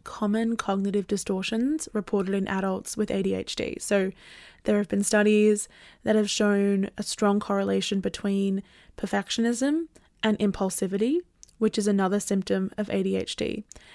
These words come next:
And together, they form somewhat of a negative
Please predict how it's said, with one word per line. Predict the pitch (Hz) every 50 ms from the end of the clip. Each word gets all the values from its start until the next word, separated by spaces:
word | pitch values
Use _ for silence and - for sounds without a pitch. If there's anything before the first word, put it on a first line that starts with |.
| - - _ -
And | 208 214 214 -
together, | - 220 202 - 240 285 269 240 202 196 196 202 220 - _ _ _ _ - - - _ -
they | 208 208 226 226
form | 220 - - - 214 208 214 214 220 220 226 226 226 226 220 226 _ _ _ _ _ _ _ -
somewhat | - - 240 226 254 285 302
of | 294 320
a | 320
negative | 311 269 226 208 202 196 208 196 202 196 196 196 190 196